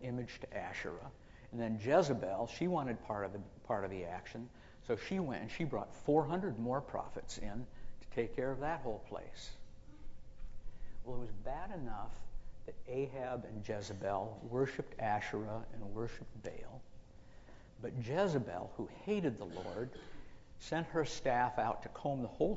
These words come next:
country of Israel and find all the priests and prophets of the Lord and put them to death because she hated him so much.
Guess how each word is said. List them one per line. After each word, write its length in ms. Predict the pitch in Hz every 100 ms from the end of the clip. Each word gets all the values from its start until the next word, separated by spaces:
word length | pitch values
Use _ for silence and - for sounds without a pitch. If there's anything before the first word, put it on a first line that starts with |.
| -
country 340 | - 156 - 113
of 80 | 104
Israel 560 | - 117 - 95 95 98 - 131
and 100 | 131
find 280 | - 123 110 -
all 280 | 143 165
the 80 | 156 139 - -
priests 520 | 170 165 156 - -
and 80 | 104 101 -
prophets 480 | 127 127 - -
of 100 | - 101
the 60 | 107 104
Lord 380 | 120 107 95 101 - - - - - 95
and 160 | 107
put 200 | - 117
them 160 | - 104
to 100 | 101
death 300 | 95 92 92 - -
because 280 | 101 120 110
she 260 | - 107 - -
hated 260 | 143 113
him 160 | 90 -
so 220 | - 113
much. 100 | 98